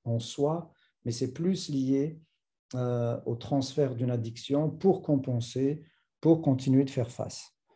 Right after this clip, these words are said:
Donc là, c'est, ça reste vraiment quelque chose justement donc là, qu'il faut dire, c'est très, très important.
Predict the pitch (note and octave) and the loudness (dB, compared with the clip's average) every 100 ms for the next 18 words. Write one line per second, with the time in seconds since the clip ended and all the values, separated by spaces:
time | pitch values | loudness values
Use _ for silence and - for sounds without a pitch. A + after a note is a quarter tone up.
0 | _ - A#2+ A2+ D3+ D3+ - - - B2 | _ -6 -2 2 4 4 2 -8 -8 -6
1 | B2 - A2+ A#2+ - A2 B2 C#3+ D#3 C3 | -6 -4 -4 -4 -6 -4 0 2 2 -2
2 | - C#3 C3 A2 - B2 A2+ A2+ C3 A#2+ | -2 -2 -2 -2 -2 -2 0 -2 -2 -4
3 | A#2 G#2 - G2+ G2+ B2 C#3+ C#3+ - - | -4 -10 -8 -8 -4 -2 0 -2 -6 -6
4 | D3+ - C#3+ B2+ A#2 A#2 - | -4 -2 -2 0 -2 -6 -8